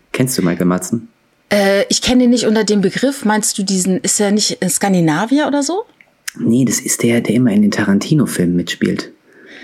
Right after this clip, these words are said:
Speaker 1: Bei,
Speaker 2: Oh mein
Speaker 1: ähm,
Speaker 2: Gott.
Speaker 1: bei Reservoir Dogs und, äh, bei,
Speaker 2: Ach so.
Speaker 1: äh, Hateful Eight und so, weißt du, der immer diese brutalen Charaktere spielt.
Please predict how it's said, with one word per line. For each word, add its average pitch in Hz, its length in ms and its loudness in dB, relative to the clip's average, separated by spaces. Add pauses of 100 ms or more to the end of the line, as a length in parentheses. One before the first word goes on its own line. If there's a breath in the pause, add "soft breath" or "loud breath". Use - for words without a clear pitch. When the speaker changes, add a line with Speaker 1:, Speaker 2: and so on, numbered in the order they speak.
(180 loud breath)
Speaker 1:
Bei, 185 140 2
Speaker 2:
Oh 214 200 4
mein 175 180 2
Speaker 1:
ähm, - 40 0
Speaker 2:
Gott. 247 380 2
Speaker 1:
bei 98 140 0
Reservoir 95 440 0
Dogs 113 560 -2
und, 90 380 -2
äh, 92 280 -2
bei, - 120 -4
Speaker 2:
Ach 92 160 0
so. 208 300 0
Speaker 1:
äh, 220 840 -2
Hateful 104 300 -2
Eight 123 340 0
und 110 160 -2
so, 117 260 0
weißt 117 280 -2
du, 139 100 0
der 117 100 2
immer 120 180 4
diese 101 500 0
brutalen 104 560 0
Charaktere - 500 -4
spielt. - 400 -4